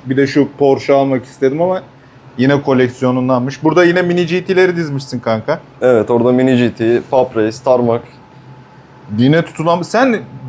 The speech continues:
Speaker 1: genel olarak hep tutulan, satılabilen modelleri, yani boş modeller getirmiyorsun. Yani gelen istediğini alsın ve gitsin tarzında
Speaker 2: Öyle,
Speaker 1: bir dükkan.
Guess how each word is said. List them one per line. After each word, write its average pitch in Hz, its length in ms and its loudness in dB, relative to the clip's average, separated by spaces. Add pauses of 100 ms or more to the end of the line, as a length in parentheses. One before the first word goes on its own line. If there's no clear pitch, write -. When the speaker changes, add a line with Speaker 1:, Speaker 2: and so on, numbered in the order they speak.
Speaker 1:
genel 175 300 2
olarak 262 340 0
hep 220 260 -2
tutulan, 208 520 0
satılabilen 190 1000 -2 (220)
modelleri, 143 500 0
yani 147 280 0
boş 175 260 0
modeller 185 480 2
getirmiyorsun. 160 760 -4 (560)
Yani 151 300 0
gelen 196 500 2
istediğini 175 640 -2 (100)
alsın 170 460 0
ve 214 60 -2
gitsin 156 480 -6 (180)
tarzında 165 440 4
Speaker 2:
Öyle, - 200 0
Speaker 1:
bir 117 80 -8
dükkan. 104 80 -14